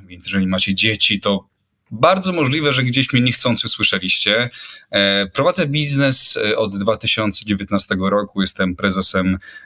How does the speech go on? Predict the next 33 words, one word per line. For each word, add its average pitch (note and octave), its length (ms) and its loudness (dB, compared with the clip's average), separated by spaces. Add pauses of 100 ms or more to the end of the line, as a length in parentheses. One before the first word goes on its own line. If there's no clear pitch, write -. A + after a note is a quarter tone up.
e, F2+ 640 2
zarządu F#2+ 500 2
spółki G2 500 0
Progression, A#2+ 840 2
e, F#2 440 0
oraz F2+ 540 -2 (140)
C - 220 -2 (120)
E A#2 60 6
O A#2 160 2
i A#2+ 40 -4
twórcą D3 420 0
projektu C3+ 300 0
Chcę C#3 180 0
Zostać, A#2 420 0
z - 60 -6
którego G#2 280 -2
tak G#2 80 -4
naprawdę G2+ 420 0 (320)
chyba G#2 140 0
najbardziej G2+ 420 0
jesteśmy F#2+ 640 -2
znani G2 280 0
jako F#2+ 180 -4
spółka G2 380 -2 (240)
Progression. G2+ 460 0
Jest F#2+ 140 -2
to - 60 -18
takie G2+ 180 -2
moje G2+ 280 4
duże, B2 500 4
małe G#2 300 0
dziecko F#2 440 -2
biznesowe. B2+ 580 0